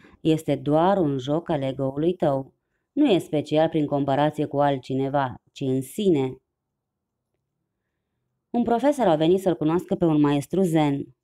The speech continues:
El l-a întrebat: „De ce nu sunt și eu la fel ca tine?” „Aceasta este dorința mea.”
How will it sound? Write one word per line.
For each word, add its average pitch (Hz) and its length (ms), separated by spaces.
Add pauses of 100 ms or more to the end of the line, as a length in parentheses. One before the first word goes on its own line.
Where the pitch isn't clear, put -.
(400)
El 185 240
l-a 156 100
întrebat: 156 680 (500)
„De 208 180
ce 302 140
nu 247 120
sunt 175 260
și 151 280
eu 170 140
la 147 160
fel 147 200
ca 143 140
tine?” 160 400 (680)
„Aceasta 226 460
este 151 240
dorința 147 480
mea.” 139 300